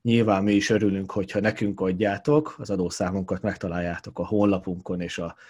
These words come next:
Facebook oldalunkon, de szerintem bármelyik civil szervezetnek, a fölajánljátok, jó helyre fog kerülni,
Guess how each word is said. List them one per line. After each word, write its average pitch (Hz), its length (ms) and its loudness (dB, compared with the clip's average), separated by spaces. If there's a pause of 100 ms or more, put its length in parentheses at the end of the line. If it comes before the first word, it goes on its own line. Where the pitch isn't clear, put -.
(160)
Facebook 135 460 2
oldalunkon, 113 720 2 (120)
de 107 120 0
szerintem 104 580 2
bármelyik 95 540 0
civil 95 240 0
szervezetnek, 95 680 -4
a 95 40 -10
fölajánljátok, 92 960 -2
jó 95 180 2
helyre 90 300 0
fog - 240 -10
kerülni, 87 580 -2